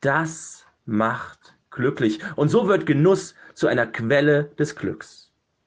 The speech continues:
In Prediger drei, Vers zwölf und dreizehn steht, da sagt Prediger, der Prediger,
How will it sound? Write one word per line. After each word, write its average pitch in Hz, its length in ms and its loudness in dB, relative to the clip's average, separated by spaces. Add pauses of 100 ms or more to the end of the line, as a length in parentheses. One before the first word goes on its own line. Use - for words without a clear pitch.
(540)
In 110 200 -2
Prediger 160 400 4
drei, 151 420 0
Vers 120 440 -4
zwölf 135 280 0
und 123 100 -2
dreizehn 113 440 -2
steht, 107 480 -2 (1000)
da 95 100 -4
sagt 127 320 -2 (380)
Prediger, 160 580 0 (300)
der 110 100 -2
Prediger, 117 460 -2